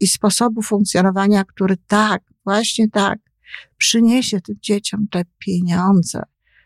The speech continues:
przyniesie dzieciom tę pewną rzeczywistość, pozwoli dzieciom kiedyś w przyszłości ogarnąć rzeczywistość fizyczną. Czy to znaczy, że mamy, mm,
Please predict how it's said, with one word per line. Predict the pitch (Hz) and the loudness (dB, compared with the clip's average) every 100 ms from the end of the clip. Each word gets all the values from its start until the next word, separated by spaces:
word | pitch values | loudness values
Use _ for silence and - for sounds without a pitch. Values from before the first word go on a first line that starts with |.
| _ | _
przyniesie | - 190 226 220 220 | 0 2 2 0 -2
dzieciom | 190 214 214 202 196 | 0 0 2 0 0
tę | 196 190 190 180 - - _ _ | 0 2 0 -2 -8 -20 _ _
pewną | 196 208 202 190 196 170 | 0 0 0 0 0 0
rzeczywistość, | 185 175 180 170 208 - - - 185 - - - _ _ _ _ _ _ _ - | 0 0 0 2 2 0 -2 -6 -4 -6 -6 -12 _ _ _ _ _ _ _ -2
pozwoli | 190 185 175 208 220 208 | 0 2 0 0 0 0
dzieciom | 208 220 208 196 - | -2 0 0 -2 -2
kiedyś | 196 190 - | 0 0 -4
w | |
przyszłości | - 180 185 180 175 - 190 - | -2 -2 0 2 0 -2 -4 -2
ogarnąć | - 165 180 175 185 170 | -2 2 2 0 -2 -2
rzeczywistość | 165 160 175 170 - 160 - | -2 -2 -4 -2 -2 -2 -4
fizyczną. | 170 175 160 - 165 151 208 _ _ _ - _ _ _ - | -4 -2 -2 -2 -4 -6 -10 _ _ _ -20 _ _ _ -8
Czy | 277 | -4
to | 294 | -2
znaczy, | 262 277 277 247 | 0 -2 0 0
że | 220 202 - _ 175 | 2 2 0 _ 0
mamy, | 185 190 190 | 0 2 0
mm, | 175 165 - _ 220 208 | 0 0 -6 _ -8 -8